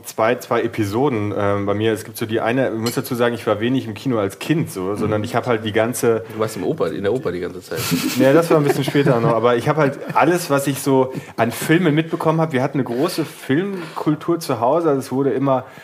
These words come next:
Speaker 1: viel Film geguckt. Äh, äh, meine Eltern, von meiner Mutter vor allem, sie ist, äh, große Filmliebhaberin. Und wir haben halt alles rauf und runter geguckt, was so in Hollywood damals so, äh, gang und gäbe war. Also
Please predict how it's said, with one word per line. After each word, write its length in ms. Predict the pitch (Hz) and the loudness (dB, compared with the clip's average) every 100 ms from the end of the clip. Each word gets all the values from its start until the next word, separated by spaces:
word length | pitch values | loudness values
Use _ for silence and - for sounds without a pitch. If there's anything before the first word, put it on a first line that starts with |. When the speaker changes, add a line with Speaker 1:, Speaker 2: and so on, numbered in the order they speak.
| - _ | -20 _
Speaker 1:
viel 240 | - 139 | 0 0
Film 260 | 127 139 139 | 2 0 0
geguckt. 440 | 117 180 180 - | 0 -2 -4 -6
Äh, 120 | 117 127 123 113 120 113 | 0 2 4 2 0 0
äh, 60 | 110 | -2
meine 380 | 113 104 117 120 | -6 -4 -4 -2
Eltern, 280 | 120 127 | -2 -4
von 140 | 107 110 | -4 -4
meiner 160 | 110 | -2
Mutter 220 | 113 147 131 | -2 -2 -2
vor 100 | 123 | -4
allem, 260 | 120 117 | -4 -6
sie 160 | 107 117 | -6 -8
ist, 140 | 104 | -6
äh, 40 | 98 107 95 101 110 | -4 -2 -4 -6 -8
große 340 | - 156 160 | -4 -2 -4
Filmliebhaberin. 760 | - 147 151 135 131 123 123 123 - - - - | -4 0 0 0 2 2 0 -4 -12 -20 -18 -6
Und 160 | 113 | -2
wir 160 | 120 120 | 0 -2
haben 100 | 131 | 0
halt 200 | 120 - | -2 -2
alles 580 | - 127 139 139 131 - | -2 0 2 0 -2 -2
rauf 220 | 117 123 | -2 0
und 100 | 120 | -4
runter 240 | 117 135 | -2 -4
geguckt, 380 | 113 107 127 113 | -4 -4 -6 -4
was 100 | 110 | -6
so 120 | - | -4
in 160 | 113 104 | -4 -2
Hollywood 420 | 117 123 113 110 | -2 -2 -2 -2
damals 400 | 107 113 110 107 | -2 0 -2 -2
so, 260 | - 107 101 | -2 -2 -2
äh, 100 | 104 | -4
gang 200 | 107 110 | -4 -6
und 80 | 107 | -6
gäbe 200 | 107 101 | -4 -2
war. 60 | |
Also 120 | 98 | -2